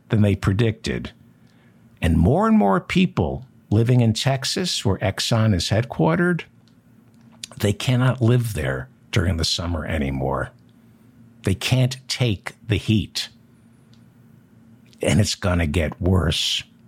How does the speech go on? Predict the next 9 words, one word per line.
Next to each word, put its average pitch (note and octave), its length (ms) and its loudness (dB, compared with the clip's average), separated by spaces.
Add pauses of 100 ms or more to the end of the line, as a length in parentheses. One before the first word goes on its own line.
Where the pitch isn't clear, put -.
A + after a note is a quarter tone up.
(480)
It's G2 220 0
gonna F2+ 280 -2
get D#2+ 280 -2 (140)
worse. C#2 540 -4 (1200)
I E3+ 280 0
blame A2+ 760 2 (280)
this B2 640 0 (220)
turd C#3+ 680 2 (120)
blossom, G2+ 920 2